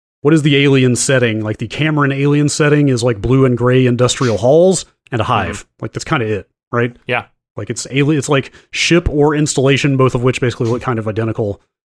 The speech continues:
Speaker 1: Or you make it into a hive where everything is covered in goo. And, like, I
Speaker 2: Goo.
Speaker 1: wonder if
Speaker 3: They
Speaker 1: oh.
Speaker 3: definitely did not go Alien Resurrection with the aesthetics.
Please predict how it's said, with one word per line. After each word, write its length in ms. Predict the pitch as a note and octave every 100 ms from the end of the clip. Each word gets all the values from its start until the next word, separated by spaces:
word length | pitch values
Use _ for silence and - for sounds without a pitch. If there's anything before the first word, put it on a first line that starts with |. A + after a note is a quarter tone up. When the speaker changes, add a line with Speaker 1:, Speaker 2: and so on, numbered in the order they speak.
| _ -
Speaker 1:
Or 280 | B2 B2+ A#2+
you 80 |
make 180 | A#2+ A#2+
it 80 | A#2
into 140 | G#2+
a 40 | G#2
hive 360 | A2 G#2+ G#2
where 160 | G2 G#2+
everything 320 | G2+ G2+ G#2+
is 120 | G2+
covered 380 | - - C3 G#2
in 80 | G2+
goo. 320 | F#2+ F#2+ F2 -
And, 200 | A2+ G2+
like, 180 | G2+ G2+
I 60 | B2
Speaker 2:
Goo. 60 |
Speaker 1:
wonder 200 | A2 G#2
if 160 | G2+ - _ - _
Speaker 3:
They 200 | C3 D3
Speaker 1:
oh. 40 | C#3+
Speaker 3:
definitely 420 | E3+ F3 G3+ G3
did 240 | D3 C#3+ C3
not 280 | C3 C3+
go 200 | B2+ B2+
Alien 340 | B2+ A#2+ A#2+ A2
Resurrection 840 | A2 G#2 G2+ G2+ F2+ - G2 E2
with 200 | E2 F#2
the 180 | G#2+ F#2
aesthetics. 640 | E2+ - D2+ D2+ - -